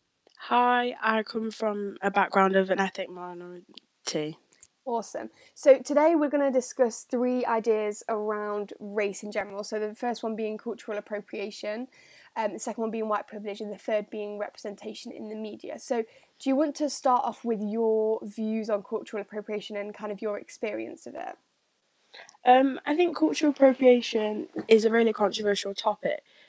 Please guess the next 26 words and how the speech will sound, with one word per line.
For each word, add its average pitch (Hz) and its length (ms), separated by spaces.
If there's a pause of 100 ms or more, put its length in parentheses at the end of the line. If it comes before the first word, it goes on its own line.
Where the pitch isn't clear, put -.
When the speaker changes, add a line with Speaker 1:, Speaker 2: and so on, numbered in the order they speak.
(140)
Speaker 1:
because 208 440
different 240 400
cultures 190 560
do 196 340 (100)
inspire 180 580
the 175 100
media 170 460
and 160 200 (120)
mainstream 175 720
ideas, 151 800
Speaker 2:
Mm. 233 340
Speaker 1:
food, 180 640
clothes, 170 840
et - 200
cetera. 143 640 (640)
But 170 280 (880)
sometimes 202 520
it - 80
can 185 180
be 190 120
seen 180 320
as 165 240
ignorant 165 560
because 160 760 (340)
it, 165 240 (720)
it's - 260